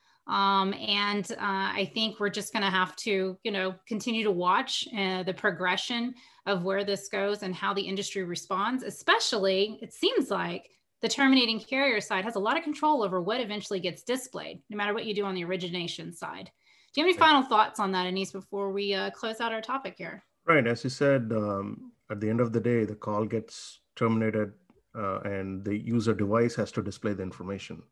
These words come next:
Speaker 2: Uh, you can, you can add the information at origination, but then it needs to get transported first to the terminating service provider, and then they have to figure out how to send this data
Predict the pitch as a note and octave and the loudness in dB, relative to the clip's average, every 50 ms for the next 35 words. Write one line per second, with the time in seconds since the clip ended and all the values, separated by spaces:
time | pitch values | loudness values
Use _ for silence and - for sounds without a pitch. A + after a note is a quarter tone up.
0 | - - G2+ F2 F#2 G#2 G#2+ G2+ - A2 G2 F#2 F#2+ G2+ - _ _ _ _ _ | -16 -12 -10 -8 -6 -6 -6 -4 -4 -4 -6 -6 -6 -10 -14 _ _ _ _ _
1 | _ _ _ _ _ _ - G#2 G#2+ - G2 F2+ G2 G#2+ A2 G#2 A2 G#2+ G#2 - | _ _ _ _ _ _ -12 -8 -6 -4 -2 -2 0 0 0 0 0 0 0 -2
2 | G#2+ G#2 G2+ - - G#2 F2+ F#2+ F#2 F#2 F#2 F2 G2+ G#2 C3+ D3 - - G#2 G2 | -2 -2 -2 -4 -4 -6 -6 -4 -6 -6 -6 -4 -4 -2 -2 -2 -4 -6 -8 -8
3 | G2 F#2+ G2 F2+ F2 G2+ G2 G2 F#2+ F#2 - - A2 G#2+ G#2+ - - F#2+ G#2 G2+ | -8 -8 -8 -8 -6 -6 -6 -6 -6 -8 -6 -4 -4 -4 -4 -6 -8 -6 -6 -6
4 | F#2+ - - G2 G2 G#2 - - - B2+ A#2 A#2+ B2 - - - F#2+ F#2 A#2 - | -4 -4 -4 -4 -4 -4 -6 -2 0 0 0 0 -2 -6 -4 -6 -4 -4 -6 -8
5 | - - _ _ _ _ _ _ _ _ _ - B2 A2 A2 A2 - A#2 A2+ A2+ | -12 -18 _ _ _ _ _ _ _ _ _ 0 2 2 4 4 4 4 4 4
6 | A2 G#2+ G#2 G#2 G#2 - G#2+ F#2+ F#2 - - G#2+ G2+ G#2 F#2+ F#2 F2+ F#2 - - | 4 2 2 0 -2 -2 -4 -4 -4 -6 -2 0 2 2 2 0 -2 -4 -4 -6
7 | G2+ F#2+ G2+ F#2+ F#2+ G2 G#2+ A2+ A2 G#2 G#2 - G2 - G#2+ F#2+ G2+ F#2+ F#2 F#2 | -4 -4 -2 -2 0 2 2 2 2 2 0 -2 -4 -6 -4 -4 -2 -2 -2 -2
8 | - - - F#2+ - - G2+ F2+ F2+ F#2+ - _ _ _ _ _ _ _ - - | -4 -4 -6 -6 -4 -4 -6 -6 -8 -10 -14 _ _ _ _ _ _ _ -4 -2
9 | A2 G#2 G2 G2 G2 F#2 - G#2+ F#2+ F2 F#2+ F#2 F2+ F#2 G2+ | 0 0 0 0 -2 -4 -2 -2 -2 0 0 -2 -2 -4 -6